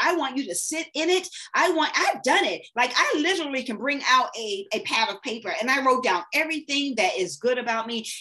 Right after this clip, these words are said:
everything that I wrote down, my gifts, talents, my, is, is, my aspirations, things that I've done well. I promise you, just do it. Just try it. All right, let me move on. Create an environment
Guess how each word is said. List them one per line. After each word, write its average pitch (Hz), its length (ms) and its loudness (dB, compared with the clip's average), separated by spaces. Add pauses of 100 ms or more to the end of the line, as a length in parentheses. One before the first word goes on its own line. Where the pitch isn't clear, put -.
everything 294 520 2
that 254 360 4
I 233 80 0
wrote 233 240 -2
down, 240 380 0 (340)
my 208 280 2
gifts, 302 340 0
talents, 277 440 0
my, 190 300 0
is, 214 240 -6
is, 247 280 -6
my 196 120 4 (120)
aspirations, 277 1120 -2 (180)
things 311 200 0
that 262 120 -2
I've 175 140 -6
done 190 240 -2
well. 269 240 2 (300)
I 220 280 -2
promise 294 560 -2
you, 254 220 0
just 277 480 0
do 381 120 0
it. 719 500 -2
Just - 240 -2
try 220 220 2
it. - 300 -4
All 247 60 4
right, 254 140 4
let 277 80 4
me 359 120 4
move 370 200 4
on. 226 380 4 (260)
Create 320 480 4
an 381 200 4
environment 277 760 2